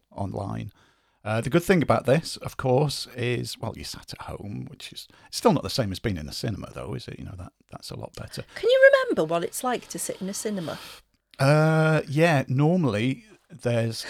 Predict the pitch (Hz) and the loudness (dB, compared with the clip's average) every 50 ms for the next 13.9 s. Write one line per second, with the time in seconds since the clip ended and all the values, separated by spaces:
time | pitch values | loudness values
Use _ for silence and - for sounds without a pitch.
0 | - - - 262 262 - 294 285 294 - - - 139 127 127 131 117 226 226 226 | -12 -4 0 2 10 12 12 12 12 12 12 12 12 10 8 8 10 12 12 12
1 | 240 262 262 - 269 247 226 220 233 262 269 262 330 - - - 302 330 - - | 12 8 6 4 4 6 8 8 8 8 8 4 2 4 6 8 8 8 8 6
2 | - - - - - - - - 147 147 147 139 123 151 143 - 151 - - 135 | -2 -4 -4 -2 -2 -2 2 6 8 10 10 10 8 6 2 2 12 12 12 12
3 | 135 - 175 160 185 - 160 147 139 - 143 120 127 151 - - - 165 131 123 | 12 10 6 6 6 6 4 4 4 4 4 4 4 4 2 2 0 0 4 6
4 | 123 117 104 87 95 98 104 131 151 151 - - - - _ _ _ _ _ _ | 6 6 6 4 4 2 2 2 2 0 -2 -8 -14 -16 _ _ _ _ _ _
5 | _ - 127 123 120 120 120 107 - 113 110 117 - - 127 131 135 127 - - | _ 0 4 6 8 8 8 6 6 4 4 4 4 4 4 4 4 2 2 6
6 | - 147 123 104 95 98 98 113 135 151 175 - _ _ _ _ _ - 370 427 | 10 10 10 10 8 4 0 0 0 0 -2 -4 _ _ _ _ _ -2 -2 -2
7 | - - 127 127 135 - - - - 139 131 120 113 120 123 117 - 131 123 113 | 2 2 2 2 2 0 -4 0 6 6 6 8 8 4 4 2 0 0 0 2
8 | 113 110 - - 127 120 107 104 104 107 - 101 117 117 147 160 156 147 170 214 | 2 0 2 4 6 6 6 6 4 2 0 0 2 2 2 2 2 4 6 6
9 | 214 214 185 165 160 175 190 190 - - 127 117 - 135 139 131 135 120 120 110 | 6 6 6 4 4 4 2 2 0 0 -2 -2 0 2 2 2 4 4 0 2
10 | - 135 139 135 - - - - - - 104 101 - 120 113 - - 127 - - | 2 0 0 0 -2 -6 -8 -8 -4 -2 -2 -2 -2 -4 -8 -10 -10 -10 -6 -6
11 | 113 101 98 110 107 - - - 196 196 - 190 196 190 - _ _ 117 117 123 | -6 -6 -6 -6 -6 -4 -2 0 2 2 2 0 -2 -6 -12 _ _ -4 -2 -2
12 | 117 98 98 - - 143 120 - 127 - 113 117 - - - 101 85 78 80 - | 0 -2 -2 -2 -2 -2 0 0 0 0 0 -2 -4 -4 -6 -8 -8 -6 -6 -6
13 | - 87 87 90 - 104 95 - 95 85 - - 90 90 101 - - - | -8 -8 -8 -10 -10 -10 -8 -6 -6 -6 -6 -8 -8 -10 -10 -12 -14 -20